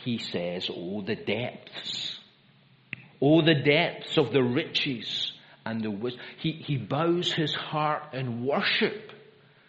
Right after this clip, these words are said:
as he considers the greatness and the sovereignty of God.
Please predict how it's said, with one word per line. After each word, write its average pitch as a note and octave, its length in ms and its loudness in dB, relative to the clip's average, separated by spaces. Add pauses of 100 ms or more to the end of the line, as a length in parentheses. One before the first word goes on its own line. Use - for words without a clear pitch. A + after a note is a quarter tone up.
(180)
as A#2+ 160 -4
he C#3 120 4
considers C3+ 680 2
the A2 140 -2
greatness A#2+ 960 0 (360)
and A#2+ 240 2
the G#2 100 0
sovereignty C#3 1120 0 (460)
of G2+ 200 -6
God. E2 360 -10